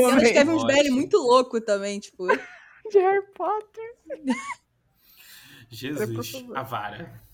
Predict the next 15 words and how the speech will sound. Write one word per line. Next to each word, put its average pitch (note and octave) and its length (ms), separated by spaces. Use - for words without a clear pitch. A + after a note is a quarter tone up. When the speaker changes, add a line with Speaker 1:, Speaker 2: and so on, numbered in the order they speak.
Speaker 1:
A A#3+ 100
Speaker 2:
Eu E4+ 120
Speaker 1:
vara. G#3+ 320
Speaker 2:
gosto G#3+ 120
que, C#4 220
eu B3 80
gosto C#4 300
que D4+ 100
cada D4 380
uma D4 180
delas G#3+ 260
tem A3+ 100
uma A3+ 80
personalidade G#3 760
tão A3+ 440